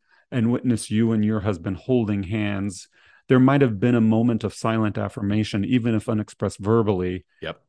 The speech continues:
Speaker 1: that then continued to affirm what we're doing. I'm witnessing you, younger gay couple, you're witnessing us, and we're all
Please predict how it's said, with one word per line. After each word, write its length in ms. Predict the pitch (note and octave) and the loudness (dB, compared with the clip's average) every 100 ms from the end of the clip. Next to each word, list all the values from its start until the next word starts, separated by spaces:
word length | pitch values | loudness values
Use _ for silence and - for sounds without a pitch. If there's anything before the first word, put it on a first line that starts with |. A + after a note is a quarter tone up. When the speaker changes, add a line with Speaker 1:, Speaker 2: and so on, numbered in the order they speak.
| - | -4
Speaker 1:
that 180 | A#2 | -2
then 220 | G2+ B2+ A2+ | 2 2 2
continued 640 | - A#2 - C3+ C3 A2 | 0 -2 0 2 2 2
to 140 | - | -2
affirm 360 | A2 - A#2 G#2+ | -6 -4 -4 0
what 160 | A2+ - | 0 0
we're 100 | A2+ | -2
doing. 240 | A2 G#2 - - - | 0 -2 -4 -20 -6
I'm 280 | A#2+ B2+ B2+ | 0 2 4
witnessing 600 | B2 - B2+ B2 B2 A2 | 4 2 -2 -2 -2 -2
you, 300 | G#2+ A2+ A#2 | -2 -2 -4
younger 320 | A2+ A2+ A2+ | -4 -4 -6
gay 200 | G2+ A2 | -6 -8
couple, 340 | A2+ A#2+ A#2 A2+ | -6 -8 -4 -4
you're 200 | G#2 A2+ | -2 -2
witnessing 600 | A2 A2+ A#2 - G#2+ G#2 | -2 -2 -4 -4 -4 -2
us, 320 | G#2 G#2+ - | -2 -4 -8
and 180 | C3+ A2 | -4 -2
we're 160 | G#2 A2 | 0 0
all 380 | - A2 A2 A2+ | -2 -4 -2 0